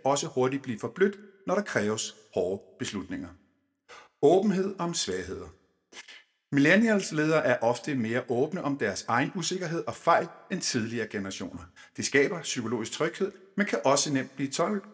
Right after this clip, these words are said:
tolket som mangel på naturlig autoritet. Fokus på kultur. De investerer tid i kultur, værdier og medarbejdertrivsel. De ved, at folk ikke bliver i dårlige miljøer,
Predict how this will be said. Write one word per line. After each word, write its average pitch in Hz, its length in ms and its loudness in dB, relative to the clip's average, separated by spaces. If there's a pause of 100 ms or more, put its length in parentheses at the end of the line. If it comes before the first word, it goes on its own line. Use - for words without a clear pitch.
(140)
tolket 180 400 0
som 214 180 0
mangel 131 320 2
på 135 220 -4 (200)
naturlig 104 600 -4 (200)
autoritet. 104 720 -6 (960)
Fokus 143 340 2
på 135 140 -4
kultur. - 500 -8 (500)
De 143 100 2
investerer 139 440 4
tid 190 320 -2
i 175 40 -10
kultur, - 640 -2
værdier 120 420 -8 (160)
og 131 140 2
medarbejdertrivsel. 92 840 -4 (260)
De 104 120 -6
ved, 165 200 2
at 139 100 -4
folk 135 360 2
ikke 135 320 -2
bliver 131 200 0
i 127 80 -4
dårlige 123 400 0
miljøer, 123 420 -2